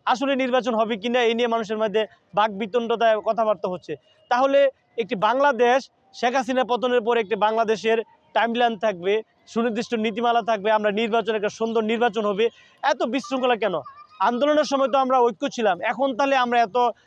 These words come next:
এ, বে-, ভেদাভেদ, কাদা ছোড়াছুড়ি কেন? কারণ ক্ষমতার জন্য আমরা অস্থির হয়ে গেছি,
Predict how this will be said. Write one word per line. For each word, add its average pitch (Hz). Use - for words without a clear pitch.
এ, 214
বে-, 202
ভেদাভেদ, 233
কাদা 220
ছোড়াছুড়ি 214
কেন? 175
কারণ 226
ক্ষমতার 233
জন্য 247
আমরা 220
অস্থির 226
হয়ে 247
গেছি, 269